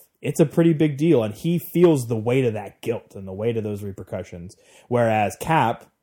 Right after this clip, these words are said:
Cap's usually a bystander. You know, he's there to lead the charge and lead the battle. And for him, he sees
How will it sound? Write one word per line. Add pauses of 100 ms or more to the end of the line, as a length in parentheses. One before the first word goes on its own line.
(240)
Cap's
usually
a
bystander.
You
know,
he's
there
to
lead
the
charge
and
lead
the
battle.
And
for
him, (440)
he (140)
sees